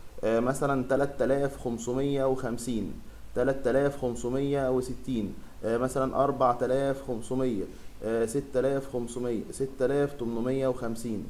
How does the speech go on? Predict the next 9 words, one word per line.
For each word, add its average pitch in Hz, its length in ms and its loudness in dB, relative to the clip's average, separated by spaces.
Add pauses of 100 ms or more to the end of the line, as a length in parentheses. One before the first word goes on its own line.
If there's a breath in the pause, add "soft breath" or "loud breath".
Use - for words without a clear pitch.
طبعًا 127 240 2
كل 139 240 2
ما 123 100 0
بتعلى 135 420 2 (380 loud breath)
كل 135 140 2
ما 127 260 0
امكانياته 117 520 -4
بتبقى 98 260 -4
اعلى، 117 320 -2